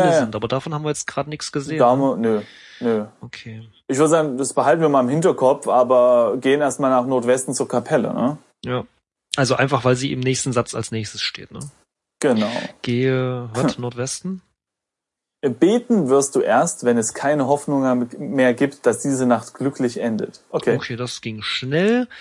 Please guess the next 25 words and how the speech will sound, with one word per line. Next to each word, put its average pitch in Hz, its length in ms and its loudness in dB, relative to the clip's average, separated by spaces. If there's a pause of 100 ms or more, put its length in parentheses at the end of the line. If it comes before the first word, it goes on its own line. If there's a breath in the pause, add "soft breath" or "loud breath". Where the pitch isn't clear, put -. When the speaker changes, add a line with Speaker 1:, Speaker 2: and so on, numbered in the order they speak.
(340 loud breath)
Speaker 1:
Das 131 280 2
ging 127 240 4
schnell. 151 400 4
Speaker 2:
Im 135 160 2
Westen 147 440 2
die 120 80 -6
Badestube, 170 840 0
da 127 200 0
waren 151 260 -4
wir 165 80 -2
schon. 160 460 -4
Und 135 180 -2
im 131 100 -6
Südwesten 143 560 0
die 120 80 6
Speaker 1:
Mhm. 117 60 2
Speaker 2:
verschiedenen, 139 400 -2
da 139 120 2
würde 156 120 2
ich 143 60 0
jetzt 147 120 -2
sagen, 139 180 2
gehen 135 140 -2
wir 127 60 -2
hin. 107 320 -4